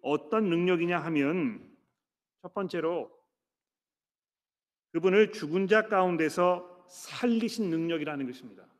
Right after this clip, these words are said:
하나님의 능력이 이 복음 안에 작용하는데 그 능력은 어떤 능력입니까?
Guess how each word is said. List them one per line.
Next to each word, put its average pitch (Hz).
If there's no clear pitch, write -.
하나님의 240
능력이 175
이 165
복음 196
안에 185
작용하는데 160
그 151
능력은 170
어떤 170
능력입니까? 175